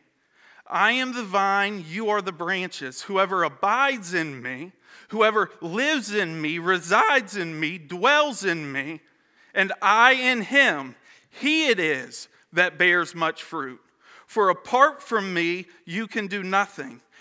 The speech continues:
If anyone does not imbi-, abide in me, he is thrown away like a branch and withers, and the branches are gathered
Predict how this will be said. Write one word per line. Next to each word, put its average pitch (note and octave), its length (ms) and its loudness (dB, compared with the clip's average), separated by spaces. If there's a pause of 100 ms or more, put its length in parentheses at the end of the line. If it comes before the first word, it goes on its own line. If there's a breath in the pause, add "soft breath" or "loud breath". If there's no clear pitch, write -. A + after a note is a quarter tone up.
(140 loud breath)
If E3+ 200 -2
anyone B3 420 0
does G3+ 200 -6
not A#3 280 2
imbi-, G#3 380 2
abide G#3+ 580 2
in A#3+ 240 -4
me, E3 320 -2
he F#3 160 -6
is D#3+ 160 -6
thrown A#3+ 400 0
away G#3 340 0
like F3+ 260 0
a F3 60 -2
branch E3+ 640 -4
and D#3+ 220 -6
withers, C3+ 580 -6 (440 soft breath)
and F3+ 160 0
the E3 80 0
branches A3+ 540 -2
are G3+ 120 0
gathered G#3 640 2